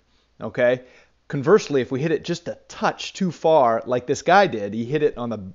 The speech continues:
just on the backside of the mound. He only missed by a couple yards, but because of that forward bounce hitting the downslope of the backside of that mound, the ball went way too far. So his, his margin for error was super, super narrow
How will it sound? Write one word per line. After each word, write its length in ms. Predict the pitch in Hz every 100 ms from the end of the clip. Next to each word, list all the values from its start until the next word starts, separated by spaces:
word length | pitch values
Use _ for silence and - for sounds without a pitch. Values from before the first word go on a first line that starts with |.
| _ -
just 320 | 233 240 202
on 100 | 156
the 40 |
backside 640 | 113 151 160 - - 139 135
of 40 |
the 80 | 123
mound. 260 | 127 127
He 160 | 117 170
only 180 | 226 180
missed 320 | 139 160 -
by 140 | 123
a 60 | 101
couple 320 | - 165 185
yards, 640 | 131 127 107 90 90 - - _ _ _ - -
but 160 | 143 139
because 320 | 127 - 180
of 80 | 170
that 300 | 139 - -
forward 560 | 156 160 160 156 104 -
bounce 420 | 147 139 135 -
hitting 300 | 147 143 123
the 80 | 104
downslope 800 | 95 123 147 135 - 113 110
of 40 | 110
the 80 | 101
backside 500 | 117 131 - 127 123
of 60 |
that 160 | 110 -
mound, 300 | 117 147 165 - - -
the 60 | 127
ball 320 | 147 170 165
went 240 | 143 131
way 480 | 110 113 147 170 151
too 260 | 135 120 107
far. 420 | - 90 69 52 _ _ _ _
So 160 | - 160
his, 240 | 196 151 -
his 340 | 135 180 190 143
margin 460 | 147 185 190 202
for 180 | - -
error 400 | - 139 127 104
was 200 | 98 95
super, 640 | - - - 247 247 131 -
super 400 | - 190 135 113
narrow 480 | 107 85 71 50